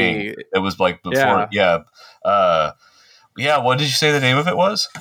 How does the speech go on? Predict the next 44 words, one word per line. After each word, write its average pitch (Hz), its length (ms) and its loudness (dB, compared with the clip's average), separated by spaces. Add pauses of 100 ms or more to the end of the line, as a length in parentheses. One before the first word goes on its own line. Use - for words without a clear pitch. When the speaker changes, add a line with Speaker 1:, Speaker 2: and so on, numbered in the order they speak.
(720)
Speaker 2:
Ghost 160 360 2
Watch. 110 380 0
You 151 100 -2
can 180 160 0
go 196 140 2
Speaker 1:
Ghost 196 120 -2
Speaker 2:
to 196 100 0
Speaker 1:
Watch. 165 180 0
Speaker 2:
archive 180 840 2
dot 151 360 2
org, 123 560 0 (720)
and 123 400 -2
if 120 100 -6
you 131 240 0
type 143 320 -2
in 147 140 -2
the 127 120 -2
search 131 420 -2
bar, 113 380 0
you 123 200 -8
can 123 120 -6
find 123 280 -2
it 107 100 -2
and 110 80 -12
watch 110 220 -4
it 104 60 -4
for 107 140 -10
free 110 200 -6
Speaker 1:
Cool. 110 100 0
Speaker 2:
there. 101 240 0
Speaker 1:
Yeah, 117 220 0
I 131 140 2
have 135 140 -2
absolutely 120 560 -2
heard 104 200 0
of 87 140 -6
this 85 160 -6
before. 78 640 -6
Uh, 85 400 2
so 98 160 -2
yeah, 92 220 2
that'd 92 160 0
be 90 100 -6
cool. 73 360 -6